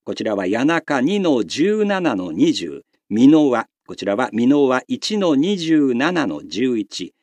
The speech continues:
蔵前、蔵前二の十一の七、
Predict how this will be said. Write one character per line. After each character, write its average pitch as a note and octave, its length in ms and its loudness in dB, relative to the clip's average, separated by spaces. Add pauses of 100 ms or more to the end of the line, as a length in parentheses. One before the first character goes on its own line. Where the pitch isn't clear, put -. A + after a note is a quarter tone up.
(160)
蔵 G3 300 0
前、 E2+ 320 -6 (440)
蔵 D3 220 4
前 A2+ 240 2
二 C#3+ 140 6
の B2 180 4
十 D3+ 300 2
一 D3+ 240 0
の F#2+ 160 0
七、 G2+ 280 -4